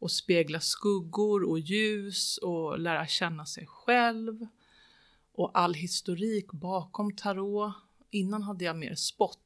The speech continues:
sådär traditionellt, ni vet, eh, ja. Ska jag träffa någon på lördag och lite sånt där.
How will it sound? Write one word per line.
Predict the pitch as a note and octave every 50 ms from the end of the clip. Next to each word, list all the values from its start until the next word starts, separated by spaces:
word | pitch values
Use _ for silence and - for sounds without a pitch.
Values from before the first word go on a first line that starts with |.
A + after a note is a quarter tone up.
| _ _
sådär | - - - - - - - - F2 - - - -
traditionellt, | - - D#3 - - D#3 - - - - - D3+ D#3 - _ _ - - - -
ni | F3+ E3 E3
vet, | E3 D#3+ - _ _ _ -
eh, | E3+ - E3+ E3 _ _ _ _ _ _ _ _ _ _ _ _ _
ja. | - F#3 F3 - - - _ _ _ _ _ _ _ _ _ _ _ _ _ _ _ _ _ _ _ _ _ _ _
Ska | - - - G3
jag | F#3 F#3
träffa | - - F3+ - - F3+
någon | E3 D#3+ D3+ D#3 D#3
på | - -
lördag | E3 D#3+ D#3 D#3+ D#3+ D#3 - - -
och | D3
lite | D3+ D#3 - - E3
sånt | - D#3+ D3+ -
där. | - - D#3+ - -